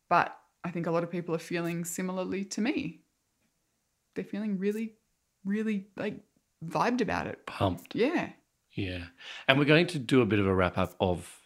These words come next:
Speaker 2: the month and how we've felt and what we've done overall and, you know, just some of those overall benefits. But we're going to specifically look this week, or the first half of this week's episode, on the mental health benefits
Speaker 1: Yes.
Speaker 2: of,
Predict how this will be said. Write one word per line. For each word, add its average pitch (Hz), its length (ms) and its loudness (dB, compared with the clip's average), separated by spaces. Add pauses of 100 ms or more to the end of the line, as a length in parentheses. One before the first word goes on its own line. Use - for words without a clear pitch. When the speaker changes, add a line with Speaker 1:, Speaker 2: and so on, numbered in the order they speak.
(120)
Speaker 2:
the 101 80 2
month 85 420 -2
and 92 160 -2
how 92 280 -2
we've 87 160 -2
felt - 460 -4
and 90 140 -2
what 85 120 -2
we've - 220 -12
done 85 260 0
overall 82 720 0
and, 80 220 -6 (800)
you - 80 6
know, 98 140 6
just 135 180 0
some 110 100 0
of 104 60 4
those 92 300 2
overall 87 400 2
benefits. 87 560 -2 (260)
But 110 100 6
we're 110 100 6
going 151 200 8
to - 80 -4
specifically 120 640 2
look 101 360 4 (260)
this 104 320 0
week, 92 440 4
or 113 80 2
the 92 80 0
first 107 340 2
half 87 200 0
of 87 80 -2
this 90 180 -2
week's - 240 -2
episode, 90 480 0
on 90 420 2 (400)
the 113 80 4
mental 107 460 6
health - 420 -2
benefits 82 360 0
Speaker 1:
Yes. - 400 -6
Speaker 2:
of, 85 420 2